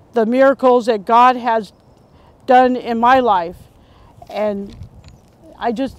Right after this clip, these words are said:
thank God that I was in that homeless shelter at the time that I was supposed to be there, 'cause a lot of the homeless people don't trust outsiders, and, and the Lord has blessed me with, um,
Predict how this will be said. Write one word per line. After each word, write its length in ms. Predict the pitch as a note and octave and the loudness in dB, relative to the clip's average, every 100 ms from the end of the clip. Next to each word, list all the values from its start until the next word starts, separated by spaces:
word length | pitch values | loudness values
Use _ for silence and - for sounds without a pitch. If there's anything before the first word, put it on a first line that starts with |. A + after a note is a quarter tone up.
| - | -10
thank 280 | C4 C4+ A#3 - - - | -4 -4 -6 -14 -20 -12
God 460 | A#3+ B3 A#3+ A3+ G3 | -2 2 2 0 -2
that 180 | G#3+ G#3 | -4 -2
I 120 | A3 | -2
was 260 | A3 A#3+ | -2 -4
in 140 | B3+ A#3+ | -4 -4
that 180 | A3 G#3 | -4 -2
homeless 420 | A#3+ A#3+ A3 G#3+ | -4 -4 -6 -8
shelter 580 | A3+ G#3 G#3 G#3+ G3+ G3 _ - - _ _ _ | -8 -8 -8 -10 -10 -12 _ -20 -20 _ _ _
at 140 | G#3+ | -8
the 80 | A3+ | -8
time 380 | - A#3 A#3 A#3 | -8 -4 -4 -4
that 100 | A3 | -4
I 140 | G#3 | -2
was 240 | G3 G#3 G3 | -2 -4 -6
supposed 340 | - A3+ G#3+ | -6 -6 -6
to 80 | A#3 | -12
be 200 | G3+ A3 | -12 -10
there, 340 | F#3+ E3+ E3+ - _ | -8 -8 -10 -16 _
'cause 240 | G#3 F3 - | -14 -12 -10
a 140 | G3 | -10
lot 300 | G#3 A3+ B3+ | -2 0 0
of 80 | B3 | -2
the 80 | A#3+ | -4
homeless 320 | B3 B3 B3 | -4 -6 -10
people 480 | - A3+ A3+ G#3+ G3 _ _ _ _ _ | -12 -12 -8 -8 -10 _ _ _ _ _
don't 280 | - A3+ G#3+ | -6 -6 -6
trust 440 | - A#3+ A#3+ - - | -4 0 0 -2 -8
outsiders, 960 | A3 A#3 - A3 G#3+ A#3+ D4 D#4 - _ _ _ _ _ _ | -6 -6 -6 -6 -4 -4 -8 -12 -16 _ _ _ _ _ _
and, 480 | - G#3 G#3 G3 F#3+ _ _ _ _ _ _ - | -10 -6 -6 -8 -12 _ _ _ _ _ _ -12
and 260 | G3+ G3 | -10 -10
the 120 | - G#3 | -8 -6
Lord 280 | A3+ B3+ | -2 -2
has 160 | A#3 G#3 | -2 -6
blessed 380 | - A3+ A3+ A3 | -4 -4 -4 -10
me 180 | B3 A#3+ | -10 -8
with, 380 | A3 G3 F3+ - | -6 -8 -12 -12
um, 500 | G3 F#3 F#3 F3+ | -8 -8 -10 -16